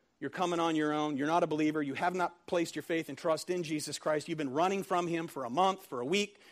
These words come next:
for years, whatever. This is the finger of God.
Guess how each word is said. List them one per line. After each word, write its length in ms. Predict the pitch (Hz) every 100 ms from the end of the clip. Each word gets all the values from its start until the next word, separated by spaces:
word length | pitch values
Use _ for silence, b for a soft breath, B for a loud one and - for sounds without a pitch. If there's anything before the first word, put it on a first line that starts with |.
| b b
for 300 | - 143 131
years, 580 | 123 165 214 196 196 - - b b
whatever. 640 | 143 208 240 254 185 113 - _ _ _ _ _ _ _ _ _ _ _ _ _ _ _ _ -
This 220 | 160 170
is 120 | 175 147
the 60 |
finger 400 | - 175 160 143
of 120 | 127
God. 320 | 123 131 104